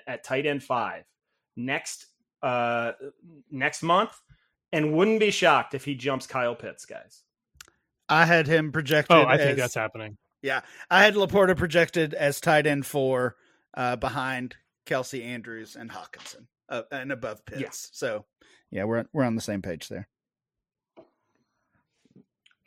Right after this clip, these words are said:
Speaker 1: Matt, who's gonna round out round two?
Speaker 3: Well, um, I'm gonna go to fallers, I think. Um, I'm gonna go to Drake London, wide
Speaker 1: Yeah, good
Speaker 3: receiver
Speaker 1: pick.
Speaker 3: fifteen,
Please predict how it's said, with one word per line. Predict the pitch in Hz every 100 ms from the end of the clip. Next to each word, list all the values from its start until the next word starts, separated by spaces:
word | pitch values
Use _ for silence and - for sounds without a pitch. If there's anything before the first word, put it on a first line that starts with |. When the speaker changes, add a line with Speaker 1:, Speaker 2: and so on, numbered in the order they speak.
| _ 156
Speaker 1:
Matt, | 175 185
who's | 143 175
gonna | 170 165
round | 143 147 139
out | 135 - -
round | - 120 131
two? | 135
Speaker 3:
Well, | 135 139 156 156 160 156 175 185 180 180 185 185 190 160 - - -
um, | 185 190 190
I'm | 185 214
gonna | 214 196
go | 160 165
to | 156 - 156 143 143 139 135
fallers, | - - 143 131 131 135 135 131 135
I | 127
think. | 123 127 127 123 _ - - - _ _
Um, | 135 135 131 127 110 _ _
I'm | _ _
gonna | 202
go | 190 180
to | - 180 165 156
Drake | 135 143 127
London, | 113 110 110 110 104 _ _ _ _ _ _
wide | 147
Speaker 1:
Yeah, | 151
good |
Speaker 3:
receiver | 147 160 143
Speaker 1:
pick. | 139
Speaker 3:
fifteen, | 147 - 147 139 143 139